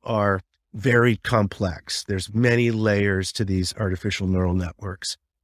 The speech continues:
And so, um, the model is able, through all those layers, to untangle very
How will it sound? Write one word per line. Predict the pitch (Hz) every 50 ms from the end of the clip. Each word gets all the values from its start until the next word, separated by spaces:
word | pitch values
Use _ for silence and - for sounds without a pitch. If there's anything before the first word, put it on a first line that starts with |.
| _ _ -
And | 120 107 101 101 95 -
so, | - - - 120 113 110 104 107 107 104 - _ _ _ _ _ _ _
um, | 110 110 104 98 95 92 95 98 - _ _ _ _ _ _ _ _ _ _ -
the | 127 113
model | 104 104 107 110 107 110 120 123 120 117 117
is | 107 98 - - -
able, | - 135 156 160 151 113 107 95 92
through | 92 - - - 143 147 147 139
all | 127 127
those | 120 113 104 98 92
layers, | 110 104 104 104 113 113 107 101 92 - -
to | - - 104 98 90 -
untangle | - 135 127 117 - - - 120 110 110 113 117 104 98 98 95
very | 92 110 110 107 104